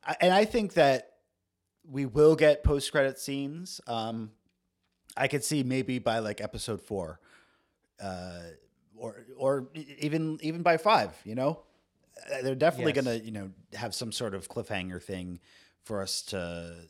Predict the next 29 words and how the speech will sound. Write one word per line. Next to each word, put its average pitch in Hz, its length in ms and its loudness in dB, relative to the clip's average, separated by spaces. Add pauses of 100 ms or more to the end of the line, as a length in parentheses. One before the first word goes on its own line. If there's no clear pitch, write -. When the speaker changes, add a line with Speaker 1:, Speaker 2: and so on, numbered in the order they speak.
Speaker 1:
to - 100 -14
be 90 120 -8
thinking 95 340 -6
about 85 440 -2
going 87 220 -8
into 85 160 -12
the 80 80 -14
finale, 85 640 -10 (360)
and 82 120 -14
then 80 120 -14
there'll 80 160 -12
probably 80 320 -12
be 82 120 -12
one 78 220 -14
after 73 240 -16
the 73 80 -20
finale, 73 460 -18 (280)
uh, 78 60 -18 (240)
as 80 280 -12
always. 71 580 -14 (420)
Um, 120 520 4
okay, 131 280 6
so 120 380 -2 (180)
outside 165 540 6
of, 127 260 2
uh, 113 320 4
Falcon 117 460 0
Winter 101 180 -4
Soldier, 131 580 0